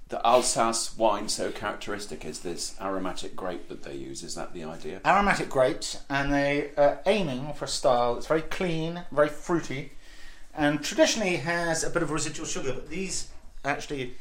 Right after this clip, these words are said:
Speaker 2: are drier than most. And I thought we'd kick off with the still wines with a Pinot Blanc.
Speaker 1: Mm-hmm.
Speaker 2: So, lovely vintage, twenty fifteen vintage. Pinot Blanc is, I think, one of the more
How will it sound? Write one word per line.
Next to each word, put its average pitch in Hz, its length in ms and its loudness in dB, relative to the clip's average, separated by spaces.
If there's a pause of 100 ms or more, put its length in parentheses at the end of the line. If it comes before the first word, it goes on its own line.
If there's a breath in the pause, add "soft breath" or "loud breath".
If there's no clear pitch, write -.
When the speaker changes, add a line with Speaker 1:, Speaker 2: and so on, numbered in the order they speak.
(500 soft breath)
Speaker 2:
are 127 100 -2
drier 147 440 8
than 131 140 2
most. - 400 -4 (220)
And 127 480 0
I 165 140 0
thought 170 240 -2
we'd 135 280 2 (1120 loud breath)
kick - 220 2
off 180 140 4
with 156 100 -2
the 131 40 -2
still 180 300 6
wines 135 460 2
with 135 380 2
a 131 40 2
Pinot 127 360 4
Blanc. 143 300 6 (420)
Speaker 1:
Mm-hmm. 110 300 -4 (360)
Speaker 2:
So, 135 400 2
lovely 170 280 12
vintage, 143 460 2
twenty - 260 2
fifteen 143 540 4
vintage. 127 440 0 (340 soft breath)
Pinot 233 280 10
Blanc 185 320 8 (1600 loud breath)
is, 151 720 2 (840 loud breath)
I 180 120 6
think, 196 160 2
one 208 100 10
of 196 80 6
the 190 60 10
more 185 200 6